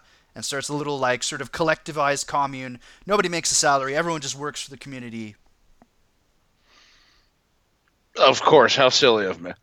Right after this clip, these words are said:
Speaker 1: Yeah, uh, how silly of you. Yes, like, this is not motivated by money at all. No, no.
Speaker 2: Mm-hmm.
Speaker 1: But you
Speaker 2: Totally on the level.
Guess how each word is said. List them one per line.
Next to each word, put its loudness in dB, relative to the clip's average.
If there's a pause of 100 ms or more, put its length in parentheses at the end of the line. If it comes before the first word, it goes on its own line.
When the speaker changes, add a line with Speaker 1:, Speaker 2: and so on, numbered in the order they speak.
Speaker 1:
Yeah, 0
uh, -4
how -6
silly -8
of -16
you. -20
Yes, -8
like, -18
this -14
is -14
not -8
motivated -12
by -8
money -8
at -16
all. -10
No, -14
no. -16 (560)
Speaker 2:
Mm-hmm. -6 (1200)
Speaker 1:
But -2
you -8
Speaker 2:
Totally 10
on 8
the 8
level. 4